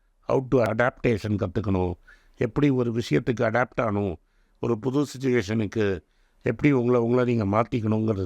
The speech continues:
தெரியணும். உங்க ஸ்ட்ரென்த் என்னன்னு உங்களுக்கு நல்லா தெரியணும். அந்த ஸ்ட்ரென்த்தை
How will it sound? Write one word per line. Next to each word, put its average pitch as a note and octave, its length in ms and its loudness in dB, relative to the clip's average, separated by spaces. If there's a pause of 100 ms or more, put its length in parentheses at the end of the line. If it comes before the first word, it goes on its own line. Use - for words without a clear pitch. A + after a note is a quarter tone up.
(120)
தெரியணும். F2+ 340 -2 (540)
உங்க A2 220 0
ஸ்ட்ரென்த் C3+ 440 -2
என்னன்னு A#2+ 280 0
உங்களுக்கு A2 320 0
நல்லா G#2 300 0 (100)
தெரியணும். F2+ 460 -2 (520)
அந்த G#2+ 280 0
ஸ்ட்ரென்த்தை A2+ 680 0